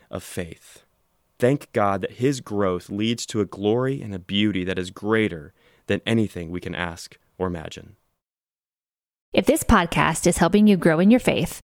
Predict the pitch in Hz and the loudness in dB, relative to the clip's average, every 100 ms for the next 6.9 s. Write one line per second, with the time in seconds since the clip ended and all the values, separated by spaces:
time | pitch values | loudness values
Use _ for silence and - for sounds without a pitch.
0 | - 180 190 185 - 185 175 262 185 165 | 2 4 6 6 6 6 6 4 2 4
1 | 170 170 175 160 - 175 156 156 160 - | 2 4 0 0 2 2 4 4 2 2
2 | 160 - 175 226 175 - - - - 220 | 0 2 4 4 4 2 -2 -12 -4 2
3 | 196 175 262 233 170 175 190 160 - 160 | 4 6 4 4 2 4 4 2 2 4
4 | 170 175 _ _ _ - - 254 277 220 | 6 6 _ _ _ -2 2 6 4 4
5 | 160 180 - 220 220 175 185 - 180 175 | 4 4 4 2 4 2 2 2 2 2
6 | - 175 165 - - - 85 - | 2 2 2 2 0 2 -2 -2